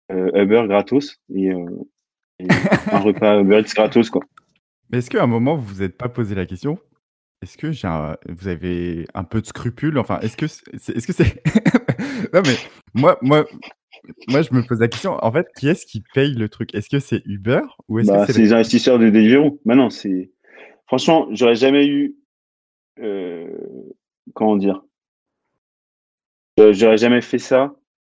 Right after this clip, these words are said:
Speaker 1: si, euh, les livreurs se faisaient pénaliser.
Speaker 2: Ouais.
Speaker 1: Sachant qu'en mo-, euh, c'était mes collègues les livreurs, à cette époque-là, j'étais livreur Deliveroo.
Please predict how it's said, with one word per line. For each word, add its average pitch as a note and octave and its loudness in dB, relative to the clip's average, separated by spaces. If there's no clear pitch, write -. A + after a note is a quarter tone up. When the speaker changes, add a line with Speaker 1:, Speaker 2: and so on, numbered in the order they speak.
Speaker 1:
si, B2 -2
euh, G#2 2
les G2+ -4
livreurs G#2+ -4
se - -12
faisaient G2 -6
pénaliser. F#2+ -6
Speaker 2:
Ouais. F#2+ -8
Speaker 1:
Sachant C3+ 4
qu'en B2+ 4
mo-, A#2+ 4
euh, F#2+ -2
c'était - -2
mes A2+ 2
collègues B2+ 2
les G#2+ 0
livreurs, A#2 -2
à G2 0
cette - -12
époque-là, A2 -4
j'étais G#2+ -6
livreur G2+ -4
Deliveroo. G2+ -6